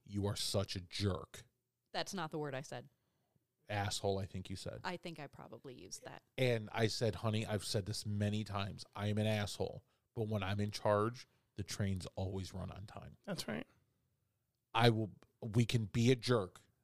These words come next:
Speaker 1: when we're thirty minutes into the dri-, I can, you can call me a jerk when we're thirty minutes into the drive. And, but now I have my wife, who's a beautiful woman, my daughter, who's a beautiful young woman, my son, who is six. There's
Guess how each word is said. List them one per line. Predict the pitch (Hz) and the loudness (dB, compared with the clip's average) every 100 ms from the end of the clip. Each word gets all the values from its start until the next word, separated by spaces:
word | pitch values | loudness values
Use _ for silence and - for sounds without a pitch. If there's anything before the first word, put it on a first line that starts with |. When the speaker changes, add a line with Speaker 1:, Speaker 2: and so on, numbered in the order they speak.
| _ | _
Speaker 1:
when | 107 110 | 0 0
we're | 101 101 | 2 0
thirty | - 120 107 | 2 2 4
minutes | 107 113 110 - | 4 2 2 0
into | 110 113 | 0 2
the | 120 | 0
dri-, | 107 | 0
I | 104 107 | 2 2
can, | - 117 | 2 -4
you | 104 107 | -2 -2
can | 107 | -2
call | - 104 | -2 -2
me | 110 | 0
a | 113 | 0
jerk | 104 110 | 0 0
when | 101 | -2
we're | 98 | -2
thirty | 107 98 95 | 0 0 0
minutes | 92 95 90 - | -2 -4 -4 -8
into | 85 | -6
the | 92 | -8
drive. | 87 85 80 85 | -6 -8 -8 -12
And, | 78 _ _ _ | -14 _ _ _
but | - 110 | -4 0
now | 110 104 104 117 - _ _ | 2 4 2 0 -6 _ _
I | 110 | -2
have | 101 104 101 92 87 113 | 0 2 0 -2 -6 -4
my | 101 | -2
wife, | 95 101 98 | 2 2 0
who's | - | -2
a | 107 | -4
beautiful | 98 107 - 107 | -2 -2 -2 -6
woman, | 92 92 92 - _ _ _ _ _ - | -6 -6 -10 -12 _ _ _ _ _ -4
my | 113 | 0
daughter, | 113 107 107 | 4 4 4
who's | 101 104 | 2 -2
a | |
beautiful | 92 104 98 104 | -2 -2 0 0
young | 98 95 92 | -2 -2 -6
woman, | 90 87 92 _ _ _ _ _ _ - | -6 -6 -10 _ _ _ _ _ _ -8
my | 98 | -2
son, | - 101 | 0 0
who | 101 110 | 0 0
is | 107 | 0
six. | - 85 - - - _ _ _ _ _ _ _ _ _ 120 | -2 -6 -8 -14 -14 _ _ _ _ _ _ _ _ _ 2
There's | 131 120 107 | 4 4 2